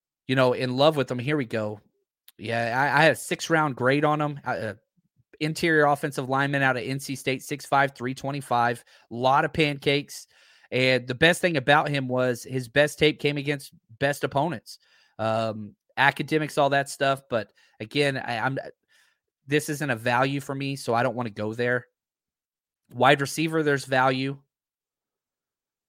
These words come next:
I think, uh, we're not gonna do another edge guy. Hmm. Could do another tight end, but no. Man, this is rough. Let, let's go corner. Let, let's look at Mekhi Ba-,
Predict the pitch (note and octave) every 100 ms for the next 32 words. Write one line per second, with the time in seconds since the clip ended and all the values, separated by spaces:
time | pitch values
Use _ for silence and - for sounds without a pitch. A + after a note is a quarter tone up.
0 | _ - A2+ C3+ B2+ B2 - - G#2+ A#2
1 | C#3 C#3 B2+ A#2 B2 B2 A#2 G#2 A2+ A#2+
2 | - G#2+ G2+ G#2 A2 _ _ _ _ _
3 | _ _ _ _ _ _ _ _ _ _
4 | _ - B2 A#2 G2+ F2+ _ _ _ _
5 | _ _ _ _ _ - A#2+ B2+ C3 C3+
6 | B2 - B2 A#2 B2+ A#2+ G#2+ G#2 A2 G#2+
7 | G#2 _ _ _ _ _ _ _ _ _
8 | _ _ _ _ _ _ _ _ C#3+ C#3
9 | A#2 C#3+ A2+ - G#2+ A2+ F#2+ - - D#3
10 | F#3 C4 - C4+ - G3 A#2 G2+ _ C#3+
11 | F3 E3+ G#3 - B3 B3 F#3 E3+ - F3+
12 | D3+ D3 C#3+